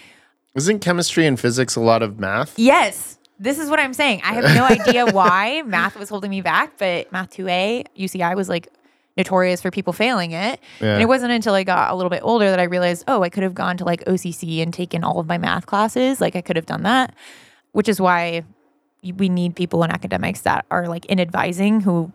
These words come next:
Speaker 2: truly care and
Speaker 1: Right.
Speaker 2: want people to succeed. Anyway, I was meeting with this counselor and she was like, "You need to change your major."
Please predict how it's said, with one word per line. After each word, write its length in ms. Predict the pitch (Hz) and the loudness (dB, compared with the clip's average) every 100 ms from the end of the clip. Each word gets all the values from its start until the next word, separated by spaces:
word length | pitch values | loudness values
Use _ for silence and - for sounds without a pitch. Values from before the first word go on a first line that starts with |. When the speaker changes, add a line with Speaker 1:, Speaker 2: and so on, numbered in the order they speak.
| - | -8
Speaker 2:
truly 260 | - 202 170 | 0 0 0
care 440 | - - 185 190 - | -4 -6 -6 -10 -2
and 100 | 185 | 2
Speaker 1:
Right. 100 | 180 | 4
Speaker 2:
want 180 | 165 - | 4 0
people 320 | 180 165 165 | -6 -2 -2
to 140 | - 190 | -2 -6
succeed. 520 | - - 165 170 170 - - - - | -6 -6 -4 -4 -6 -14 -20 -8 0
Anyway, 260 | 196 170 | 2 2
I 120 | 165 170 | 2 0
was 140 | 175 | -2
meeting 300 | 202 226 277 | 2 2 2
with 120 | 277 | 0
this 180 | 269 247 | 0 -2
counselor 420 | 233 190 190 196 | 0 0 2 0
and 160 | 185 185 | 0 -2
she 100 | 190 | -4
was 120 | 180 | -2
like, 160 | 175 170 | -2 -2
"You 120 | 190 | -2
need 220 | 208 220 | 0 -2
to 120 | 196 185 | -4 -8
change 340 | - 180 170 | -4 -2 -2
your 100 | 175 | -2
major." 400 | 165 160 160 117 | 0 0 0 0